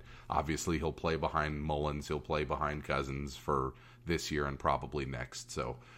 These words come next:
uh, relatively nondescript draft for the Vikings, unless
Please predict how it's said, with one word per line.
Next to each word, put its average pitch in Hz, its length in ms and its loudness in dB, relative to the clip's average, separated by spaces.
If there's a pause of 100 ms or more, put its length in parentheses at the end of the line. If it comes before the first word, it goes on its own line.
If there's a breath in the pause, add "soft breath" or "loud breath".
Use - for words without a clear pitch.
(280 loud breath)
uh, 80 260 6
relatively 139 560 10
nondescript 107 800 6
draft 98 380 10
for - 80 2
the 92 100 6
Vikings, 90 540 6
unless 95 880 6